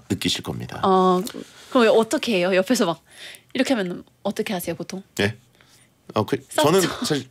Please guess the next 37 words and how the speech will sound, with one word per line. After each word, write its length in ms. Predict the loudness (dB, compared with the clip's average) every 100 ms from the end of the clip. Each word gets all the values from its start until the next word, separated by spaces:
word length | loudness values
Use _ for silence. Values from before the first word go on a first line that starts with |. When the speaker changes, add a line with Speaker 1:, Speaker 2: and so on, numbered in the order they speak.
| -4
Speaker 1:
<laughs> 1040 | -2 0 0 0 0 0 -2 -2 -2 2
뭘? 380 | 2 2 -2 -2 -2 -2 -4 -16 -14 -12 -14 -4
아, 220 | 0 2
저는 380 | 2 2 2 0
그런 260 | -2 0 0
일이 100 | -2
거의 200 | -4 -4
없어요. 180 | -6 -6
왜냐면 100 | -6
저는 200 | 0 2
Speaker 2:
어. 40 | 2 2
Speaker 1:
운전을 380 | 2 2 0 -4
굉장히 680 | -10 -10 -8 -6 -4 0 0
스무스하게 560 | 0 -2 -2 -2 -4 -6
하거든요. 440 | -14 -10 -6 -2
Speaker 2:
어. 960 | 2 4 6 4 4 2 2 0 -2 -4
Speaker 1:
어, 220 | -4 -4 -2
제가 220 | 0 2
이제 240 | 2 2 2
가끔 340 | 0 0 2
뭐 140 | 2
제주도나 480 | 2 0 2 2 2
이런 240 | 2 2 2
데 300 | 2 2 0
Speaker 2:
네. 80 | -2
Speaker 1:
베텐 260 | 0 2
엠티 240 | 2 0 0
같은 360 | -2 -2 -6
거 80 | -4
가고 140 | -2
그러면 320 | 2 4 6 6
Speaker 2:
어. 280 | 4 4 4
Speaker 1:
제가 220 | 4 2
운전대를 540 | 0 0 -2 0 -2 -4
잡습니다. 500 | -8 -10 -10 -8 0
Speaker 2:
어. 640 | 2 4 4 2 2 2
Speaker 1:
뒤에 100 | 2